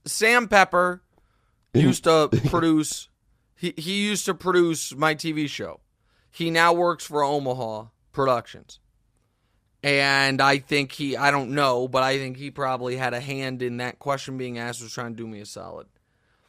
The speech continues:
Speaker 1: Every single part, if people didn't see it, Peyton re-, asks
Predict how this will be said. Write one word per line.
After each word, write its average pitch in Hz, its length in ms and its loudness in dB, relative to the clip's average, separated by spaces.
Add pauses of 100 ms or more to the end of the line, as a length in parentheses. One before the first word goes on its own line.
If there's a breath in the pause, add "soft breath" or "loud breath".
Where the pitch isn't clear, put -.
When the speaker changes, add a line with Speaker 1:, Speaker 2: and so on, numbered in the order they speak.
(520)
Speaker 1:
Every 196 360 4
single 196 320 0
part, 170 300 4
if 160 100 -6
people 233 180 -2
didn't 240 220 0
see 127 300 -2
it, 107 120 -12 (680)
Peyton 170 440 2
re-, 135 220 -6 (300)
asks - 800 0